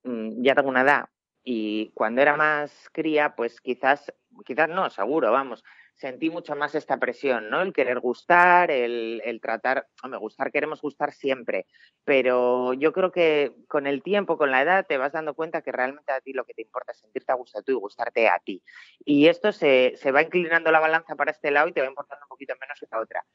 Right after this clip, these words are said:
Sí que me preocupan otro tipo de cosas, como por ejemplo, cuando os decía en esta época que me quedé incluso demasiado delgada,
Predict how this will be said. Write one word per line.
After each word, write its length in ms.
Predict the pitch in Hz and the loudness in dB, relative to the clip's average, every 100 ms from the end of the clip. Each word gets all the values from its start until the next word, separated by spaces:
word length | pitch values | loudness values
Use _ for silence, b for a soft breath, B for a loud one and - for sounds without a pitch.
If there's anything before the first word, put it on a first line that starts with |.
| b b | b b
Sí 120 | - | 0
que 100 | 214 226 | 4 4
me 100 | 214 | 0
preocupan 420 | - 190 190 170 | 0 2 2 4
otro 220 | 156 170 | 2 2
tipo 260 | - 170 156 | 2 4 6
de 220 | 147 139 | 6 6
cosas, 320 | 190 180 160 | 2 2 -2
como 220 | - 120 113 | 0 0 4
por 120 | 117 | 2
ejemplo, 400 | - 151 120 104 | 2 -2 0 2
cuando 240 | 104 110 | 0 -2
os 60 | 110 | -4
decía 280 | 120 165 143 | -4 0 0
en 80 | |
esta 240 | 135 - 156 | 0 2 2
época 440 | - 156 147 147 | 4 0 4 4
que 360 | - 139 131 120 120 117 | 4 0 2 -2 -10 -12
me 160 | 127 123 | -6 2
quedé 480 | 127 135 156 151 - _ _ - | 4 6 6 6 0 _ _ -10
incluso 420 | 135 131 135 127 | -4 0 0 4
demasiado 420 | 127 120 123 165 160 | 4 4 2 4 6
delgada, 560 | 156 165 180 147 147 | 6 6 6 6 2